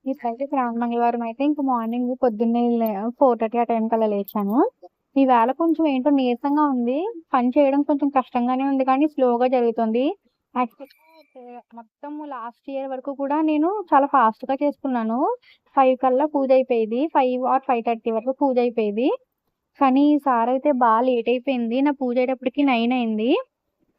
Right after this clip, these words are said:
ఇంకా మార్నింగ్ అయితే లేవగానే పసుపు ఒక బాక్స్‌లోకి తీసుకుని కలుపుకుంటున్నాను అనమాట. ఇంత పసుపు ఎందుకు కలుపుతున్నాను అనుకుంటున్నారా? ఏమీ లేదండి. ఫస్ట్ అంటే గడపలకు రాయాలి, పీటకు రాయాలి, అలాగే ముత్తైదుల కాళ్ళకి రాయాలి, ఇలా చాలా ఉన్నాయి.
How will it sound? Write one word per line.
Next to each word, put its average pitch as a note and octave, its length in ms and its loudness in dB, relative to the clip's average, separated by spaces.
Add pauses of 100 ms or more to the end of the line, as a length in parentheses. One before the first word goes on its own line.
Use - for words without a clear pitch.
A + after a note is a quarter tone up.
(120)
ఇంకా C#4+ 200 2
మార్నింగ్ B3+ 420 2
అయితే B3+ 180 2
లేవగానే A#3+ 500 2
పసుపు - 340 -6
ఒక C4 200 -4
బాక్స్‌లోకి A#3+ 500 -2
తీసుకుని B3+ 500 -2 (580)
కలుపుకుంటున్నాను B3+ 600 -6
అనమాట. G#3+ 320 -6 (640)
ఇంత C4 220 4
పసుపు - 420 0
ఎందుకు C4+ 300 -6
కలుపుతున్నాను C4 540 -8
అనుకుంటున్నారా? A#3 640 -4 (200)
ఏమీ C4+ 320 2
లేదండి. A#3+ 500 0 (120)
ఫస్ట్ C#4 380 -2
అంటే B3+ 220 0
గడపలకు A#3+ 460 2
రాయాలి, A3 460 2
పీటకు B3 400 0
రాయాలి, G#3+ 480 0 (440)
అలాగే A3+ 340 4
ముత్తైదుల A#3+ 560 0
కాళ్ళకి A#3+ 420 -2
రాయాలి, A3+ 520 0
ఇలా B3 200 0
చాలా A#3 360 2
ఉన్నాయి. B3 480 0